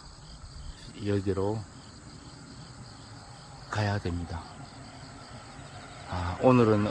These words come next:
어떠한 일들이, 어떠한 길이, 길이 나를 기다리고 있을지 무척 궁금해지는 아침입니다. 지금 시각은 여섯 시 삼십오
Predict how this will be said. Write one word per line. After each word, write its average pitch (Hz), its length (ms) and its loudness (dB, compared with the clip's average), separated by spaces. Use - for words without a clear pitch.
어떠한 120 760 6
일들이, 107 500 10
어떠한 120 840 8
길이, 117 240 8
길이 110 180 8
나를 107 360 6
기다리고 107 360 6
있을지 95 480 4
무척 107 320 2
궁금해지는 101 640 6
아침입니다. 90 760 2
지금 120 240 8
시각은 113 540 8
여섯 143 240 12
시 - 280 2
삼십오 117 760 2